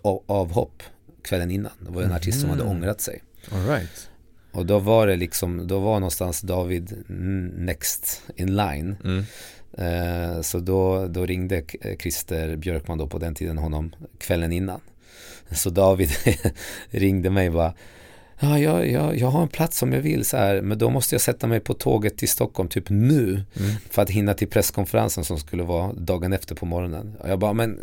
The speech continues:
Speaker 1: gå, sätt dig på tåget, vi löser allting så här." Så blev det en jäkla fart på oss att få ihop liksom allting, eh, pr-, liksom praktiskt. Eh, men han var med och det var hans liksom break som kommersiell artist, för det var ju med låten Shout It Out då.
Speaker 2: Mm.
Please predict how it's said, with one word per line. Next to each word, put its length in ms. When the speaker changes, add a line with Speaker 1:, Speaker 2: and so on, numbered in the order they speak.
Speaker 1:
gå, 140
sätt 220
dig 80
på 100
tåget, 460
vi 140
löser 300
allting 300
så 100
här." 120
Så 180
blev 180
det 180
en 120
jäkla 300
fart 280
på 80
oss 140
att 100
få 140
ihop 280
liksom 220
allting, 400
eh, 80
pr-, 420
liksom 260
praktiskt. 640
Eh, 300
men 420
han 300
var 80
med 260
och 60
det 80
var 100
hans 240
liksom 280
break 420
som 380
kommersiell 480
artist, 380
för 80
det 80
var 140
ju 160
med 120
låten 220
Shout 200
It 100
Out 200
då. 140
Speaker 2:
Mm. 180